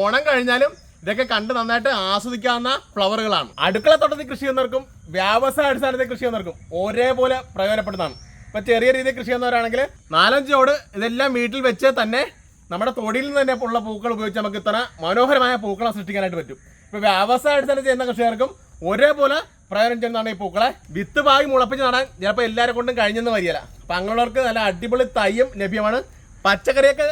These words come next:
നടാൻ പറ്റിയ ഏറ്റവും നല്ല സമയത്തിലൂടെയാണ് കടന്നു പോകുന്നത്. അപ്പൊ ബന്ദിയൊക്കെ ആണെങ്കിൽ ഇതിന്റെ ഇടവിലായിട്ട് വെച്ച് കഴിഞ്ഞാല് നമുക്ക് കീട നിയന്ത്രണത്തിന്റെ ഭാഗമായിട്ട് നമുക്ക് ബന്ദി കൃഷി നമുക്ക് കാണാവുന്നതാണ്. ഞാൻ വർഷങ്ങളായിട്ട്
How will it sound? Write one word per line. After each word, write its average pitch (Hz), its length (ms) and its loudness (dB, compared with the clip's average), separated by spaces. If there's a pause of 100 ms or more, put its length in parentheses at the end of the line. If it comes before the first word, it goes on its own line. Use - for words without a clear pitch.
(140)
നടാൻ 226 260 0
പറ്റിയ 262 240 0
ഏറ്റവും 254 240 -2
നല്ല 269 200 0
സമയത്തിലൂടെയാണ് 240 640 -2
കടന്നു 202 220 -2
പോകുന്നത്. 165 220 -6 (320)
അപ്പൊ 220 180 -6
ബന്ദിയൊക്കെ 226 460 0
ആണെങ്കിൽ 240 220 -2 (380)
ഇതിന്റെ 220 260 -2
ഇടവിലായിട്ട് 240 440 0 (300)
വെച്ച് 185 260 -6
കഴിഞ്ഞാല് 208 480 2 (640)
നമുക്ക് 180 240 -4 (200)
കീട 196 260 -2 (120)
നിയന്ത്രണത്തിന്റെ 247 480 2
ഭാഗമായിട്ട് 220 420 0
നമുക്ക് 208 240 -4
ബന്ദി 196 300 -2
കൃഷി 220 200 -4
നമുക്ക് 220 200 -2 (280)
കാണാവുന്നതാണ്. 170 440 0 (200)
ഞാൻ 214 140 6 (140)
വർഷങ്ങളായിട്ട് 269 520 4